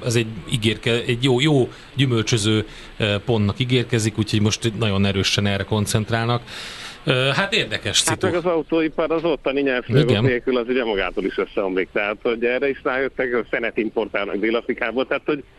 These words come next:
Speaker 2: tényleg egészen hajmeresztő, ö, mutatványokat tud a német politika most, ö, kivitelezni, és, ö, hát egyik se a fenntarthatóság jegyébe születik, sem politikai, sem természeti értelemben. Em, és a német autóipar pedig egyszerűen nem, nem, és nem akarja elfogadni, hogy, ö,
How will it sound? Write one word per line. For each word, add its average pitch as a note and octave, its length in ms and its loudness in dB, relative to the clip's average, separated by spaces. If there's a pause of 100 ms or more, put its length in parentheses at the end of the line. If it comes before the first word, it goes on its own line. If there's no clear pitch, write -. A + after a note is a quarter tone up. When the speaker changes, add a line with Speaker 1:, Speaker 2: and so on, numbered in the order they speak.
(180)
Speaker 2:
tényleg D#3+ 240 0
egészen C3 420 0
hajmeresztő, A2 840 -2 (100)
ö, A2+ 260 0
mutatványokat A2 800 -2
tud G#2+ 160 0
a G#2 100 0
német G#2+ 320 2
politika A2 400 0
most, G#2+ 240 -2
ö, A#2 100 0 (500)
kivitelezni, A#2+ 680 0
és, A#2 200 0 (120)
ö, A#2+ 260 0
hát A#2 180 -4
egyik G#2+ 260 -2
se G2+ 100 0
a F2+ 100 -2
fenntarthatóság G2 800 -2
jegyébe G2 380 0
születik, G#2 360 -2
sem A2+ 200 -2
politikai, G#2+ 580 -2
sem G2+ 160 -4
természeti F#2+ 540 -2
értelemben. F#2 600 -2 (580)
Em, G#2 600 0 (720)
és A2 140 -2
a C3+ 60 0
német B2 320 0
autóipar A2+ 520 0
pedig A2+ 260 2
egyszerűen G#2 400 2
nem, A#2 240 2
nem, A2 180 2
és F#2+ 120 0
nem G2+ 160 2
akarja F#2+ 360 0
elfogadni, F#2+ 520 0
hogy, F#2+ 300 0
ö, F#2+ 160 2